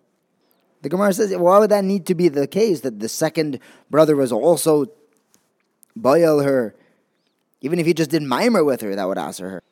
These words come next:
The Rabbanan hold Yesh Maimer Acher Maimer. Oh,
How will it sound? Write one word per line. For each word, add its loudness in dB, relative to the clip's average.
The 0
Rabbanan 0
hold -2
Yesh 0
Maimer -2
Acher -8
Maimer. -6
Oh, 0